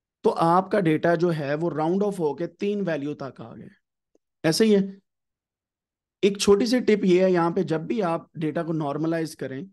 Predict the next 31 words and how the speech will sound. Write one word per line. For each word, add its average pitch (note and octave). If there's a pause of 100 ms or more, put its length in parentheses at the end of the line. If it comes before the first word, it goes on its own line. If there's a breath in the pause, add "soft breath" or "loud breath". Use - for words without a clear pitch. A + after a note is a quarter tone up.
(400)
तो D#3
आप D#3
बाकायदा D3+
पहले D#3
उसको E3+
फ्लोट D3+
में D#3+
कन्वर्ट C3
कर F3+
लें। G#3+ (1080)
फ्लोट F3+
में G#3+
कन्वर्ट E3+
करने D#3
के D3+
बाद D3
आप D#3
टू F#3
फिफ्टी D#3
फ़ाइव C#3
पॉइंट C#3+
ज़ीरो C#3
पे C#3+
आप C3
जब C3+
डिवाइड B2+
करते F3+
हैं G#3 (400 loud breath)
तो D3
ये C#3+
डेटा C3+